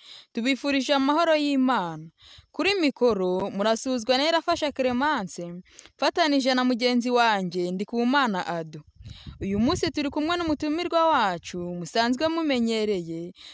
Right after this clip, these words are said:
General de Brigade Habimana Hodari,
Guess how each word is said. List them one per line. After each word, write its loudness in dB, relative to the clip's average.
General 4
de 4
Brigade 0
Habimana 0
Hodari, -8